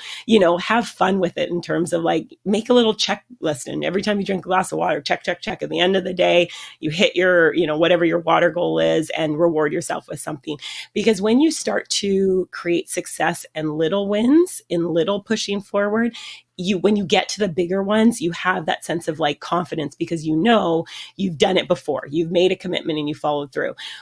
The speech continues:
One thing that I think is so important when we're in those little, "I wanna quit" moments is looking forward. And it's so important to have clarity of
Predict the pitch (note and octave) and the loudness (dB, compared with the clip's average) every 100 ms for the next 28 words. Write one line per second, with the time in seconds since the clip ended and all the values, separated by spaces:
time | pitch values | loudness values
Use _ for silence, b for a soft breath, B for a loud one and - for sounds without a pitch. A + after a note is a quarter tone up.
0 | B F#3 A3+ A#3+ A#3 G#3+ G3 G3 F#3 F3+ | B 2 6 8 6 4 2 0 -2 -2
1 | - D#3+ D#3 F3+ - F3 - E3+ E3+ D#3 | -4 -2 -2 -2 -2 -4 -2 -2 -2 -2
2 | - E3+ F3 F3+ F3+ D#3 F3 F3 F3 F3+ | -2 0 2 4 2 2 0 0 0 0
3 | D#3 D3+ - - - D#3+ F3 E3+ - E3 | 0 -4 -4 -4 -2 -4 -4 -4 -4 -4
4 | D#3+ F3 E3 D#3+ D#3 D#3 D#3 D#3 - E3 | -2 -2 -2 -4 -2 -2 -4 -6 -2 -2
5 | E3 - - F#3 G3 G3+ F3+ F3+ F3 - | -2 -4 0 2 2 0 0 0 -2 -6
6 | - D#3 D3 E3+ F#3+ D#3 | -4 -2 0 0 -2 -4